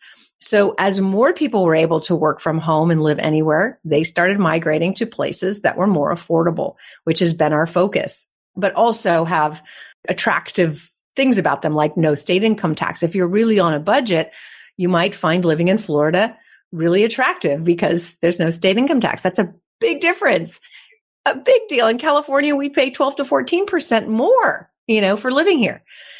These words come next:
And so, and the same with Texas, Nevada. So, you know, we just c-,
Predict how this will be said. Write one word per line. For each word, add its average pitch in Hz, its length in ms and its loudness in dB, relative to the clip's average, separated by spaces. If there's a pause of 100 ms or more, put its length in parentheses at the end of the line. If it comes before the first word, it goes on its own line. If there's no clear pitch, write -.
(120)
And 220 180 0
so, 226 140 4
and 214 100 2
the 226 60 0
same 190 200 0
with 214 140 0
Texas, - 480 -2
Nevada. 160 480 0
So, 165 380 0
you 196 120 -2
know, 175 120 2
we 214 180 2
just 220 300 0 (280)
c-, - 220 -4